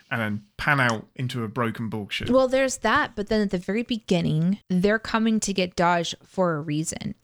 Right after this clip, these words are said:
Speaker 2: And then she talks
Speaker 1: Correct.
Speaker 2: to her quote unquote mom, who I obviously think is either, you know, someone's pulling Daj's strings is what I said as I watched it. Like, who's pulling
Speaker 1: You
Speaker 2: her
Speaker 1: did.
Speaker 2: strings? Because she's clueless,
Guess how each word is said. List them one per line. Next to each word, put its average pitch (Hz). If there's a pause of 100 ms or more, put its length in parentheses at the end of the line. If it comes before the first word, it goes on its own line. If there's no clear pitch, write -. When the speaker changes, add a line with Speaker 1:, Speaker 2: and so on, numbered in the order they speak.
Speaker 2:
And 190
then 208
she -
talks 214
Speaker 1:
Correct. 208
Speaker 2:
to 226
her 180 (240)
quote 214
unquote 208
mom, 160
who 160
I 160
obviously 151 (140)
think 165
is 156
either, 147
you 190
know, 175
someone's 233
pulling 190
Daj's 165
strings -
is 156
what -
I -
said 147
as 143
I -
watched 131
it. -
Like, -
who's -
pulling -
Speaker 1:
You 120
Speaker 2:
her 127
Speaker 1:
did. 143
Speaker 2:
strings? - (120)
Because 180
she's 226
clueless, 247